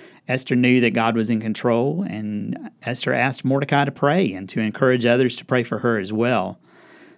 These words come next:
Uh, Esther boldly approached the king. Uh, she knew that the king could have her killed, uh, ultimately. Um, and ultimately, the plot that Haman had devised was revealed, and the king sentenced Haman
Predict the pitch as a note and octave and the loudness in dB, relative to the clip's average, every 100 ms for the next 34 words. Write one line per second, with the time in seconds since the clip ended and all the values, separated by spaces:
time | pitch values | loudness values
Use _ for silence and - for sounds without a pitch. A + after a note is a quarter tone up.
0 | _ C3+ G2+ G2+ - A#2+ - A#2 - A2 | _ -10 -8 -6 -6 -4 -4 -4 -4 0
1 | B2+ C3 C3 B2+ C#3 C#3+ - C#3 - C#3+ | 2 4 0 2 2 2 -2 -2 2 4
2 | C#3 D3 D3 G3 F4 - - - - - | 4 2 -2 -6 -12 -12 -10 -10 -6 -2
3 | C#3+ C3+ G#3+ C3+ G#2 G2+ - A2+ G#2+ B2+ | 2 4 4 2 -2 -4 -4 -2 -2 -2
4 | D3 - - G#2+ B2 C3 - E3 G3 F#3+ | -6 -8 -6 -4 -4 -4 0 0 0 -6
5 | - - - - B2 D#3 - A2+ - A#2 | -14 -14 -14 -10 -6 -6 -4 -6 -4 -4
6 | C#3 - _ _ _ _ _ _ - G1+ | -6 -8 _ _ _ _ _ _ -12 -10
7 | G1+ - - _ - C3+ - D3+ E3 E3 | -10 -12 -14 _ -8 -4 0 -2 0 0
8 | E3 D#3 C#3+ - B2+ - C3+ - C3 C3 | 0 0 -2 0 2 2 -2 -2 0 0
9 | A#2+ A2+ G#2+ G#2+ - _ - G#2 G#2 G2 | -2 -2 -4 -6 -10 _ -10 -10 -4 -4
10 | G#2+ A#2 F3+ F3+ - A2 G2+ F#2+ G2 A#2 | -2 0 2 0 -2 -4 -4 -6 0 2
11 | C#3 D#3+ E3 - G#2+ G2+ - A#2+ A#2 A#2 | 4 2 -2 -4 -10 -12 -8 -2 -2 -2
12 | - A2 G#2+ - D#3+ F#3+ A#2+ G#2 | -4 -6 -8 -4 2 4 4 2